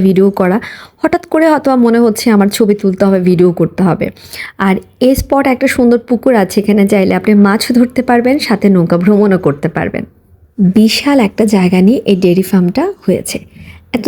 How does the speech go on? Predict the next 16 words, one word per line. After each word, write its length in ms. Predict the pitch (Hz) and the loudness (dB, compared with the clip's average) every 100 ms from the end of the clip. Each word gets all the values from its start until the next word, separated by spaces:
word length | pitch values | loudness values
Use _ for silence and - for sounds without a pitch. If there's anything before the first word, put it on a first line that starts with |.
| 262 | -2
চমৎকার 480 | - 226 214 220 254 247 | 0 2 0 0 -4 -2
চমৎকার 380 | 262 254 - 269 | -2 -2 -2 0
জায়গা 280 | 240 233 254 233 | 2 2 2 0
আছে, 200 | 202 233 311 - _ _ - | 0 -2 -4 -6 _ _ -6
ছবি 300 | - 247 233 | 0 0 2
তোলা, 240 | 233 220 220 214 | 2 2 2 2
ভিডিও 260 | 208 214 226 220 220 | 2 4 4 2 2
করা, 200 | 208 214 - - _ - | 0 0 -4 -16 _ -6
সব 140 | 294 285 - | -2 -2 -2
কিছু 160 | 302 320 | -2 0
আমার 140 | 254 233 | 0 0
কাছে 180 | 226 214 226 | 0 0 2
মনে 160 | 214 | 2
হয় 80 | 220 - | 2 0
খুব 100 | 240 - | -4 -4
সুন্দর 320 | - 285 277 | -2 2 2